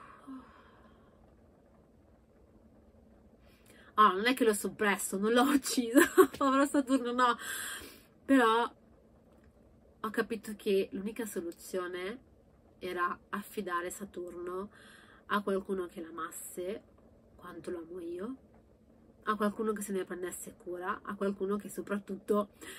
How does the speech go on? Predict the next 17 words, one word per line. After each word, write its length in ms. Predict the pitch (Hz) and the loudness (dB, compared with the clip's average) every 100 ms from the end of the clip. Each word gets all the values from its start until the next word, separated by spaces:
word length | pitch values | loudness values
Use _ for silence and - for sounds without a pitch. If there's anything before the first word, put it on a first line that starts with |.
| - - - _ _ | -18 -20 -20 _ _
vivesse 400 | 247 254 311 302 | 6 8 8 6
in 60 | 262 | 4
una 240 | 240 262 | 6 6
casa 460 | 262 240 233 214 247 | 10 10 10 10 8
<laughs> 1080 | 339 - - 320 320 277 285 - - - - | 8 6 0 6 6 6 2 2 -8 -10 2
e 100 | 233 | 6
che 120 | 262 | 8
non 120 | 233 | 8
avesse 640 | 226 233 240 - 226 214 - - | 8 6 4 8 8 8 -2 -8
l'idea 640 | 214 214 202 214 220 214 | -2 0 10 12 12 8
di 380 | 208 208 208 208 - - _ - | 4 2 2 0 -4 -20 _ 0
prendere 580 | 262 240 233 233 220 220 | 6 6 6 2 4 2
a 20 | |
vivere 260 | 214 208 | 2 4
in 100 | 214 | 6
camper. 580 | 262 370 - 277 262 349 | 8 6 8 6 8 4
<laughs> 360 | - 370 415 | 10 12 12